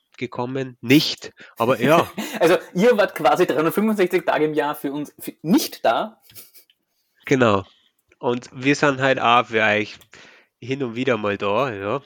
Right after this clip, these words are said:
Speaker 1: Äh, und heute sind wir wieder da.
Speaker 2: Ja.
Speaker 1: Und ja, wir haben,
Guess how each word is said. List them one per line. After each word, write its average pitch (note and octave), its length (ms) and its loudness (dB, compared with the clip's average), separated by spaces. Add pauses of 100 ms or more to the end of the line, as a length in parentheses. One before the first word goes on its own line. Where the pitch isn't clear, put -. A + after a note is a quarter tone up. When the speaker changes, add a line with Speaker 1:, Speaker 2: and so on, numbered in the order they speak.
(280)
Speaker 1:
Äh, A#2+ 460 -2 (180)
und C#3+ 440 -18 (400)
heute A#2+ 200 2
sind D3+ 120 4
wir D#3+ 120 4
wieder F3 180 6
da. F#3+ 240 6
Speaker 2:
Ja. A3+ 100 -2 (500)
Speaker 1:
Und F#3 280 2 (560)
ja, D3+ 300 4 (100)
wir D3 200 -2
haben, D#3 280 -8